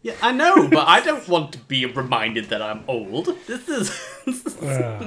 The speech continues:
Speaker 1: I don't want to be old. I'm not old. I'm a young man full of vigor. Um, yeah. I'm having a lot of fun with them. Like, a lot of fun. I've, <laughs> I've been trialing, <laughs> I've been trialing something, right?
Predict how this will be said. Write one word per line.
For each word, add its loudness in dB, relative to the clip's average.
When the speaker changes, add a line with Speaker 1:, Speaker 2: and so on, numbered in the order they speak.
Speaker 1:
I -14
don't -12
want -12
to -20
be -16
old. -12
I'm -12
not -10
old. -6
I'm -8
a -6
young -6
man -4
full -6
of -4
vigor. -8
Um, -8
yeah. -10
I'm -8
having 0
a 0
lot -2
of -14
fun -6
with -8
them. -18
Like, -10
a -4
lot -2
of -8
fun. -18
I've, -2
<laughs> -20
I've -2
been -2
trialing, 0
<laughs> -12
I've -12
been -10
trialing -2
something, -14
right? -12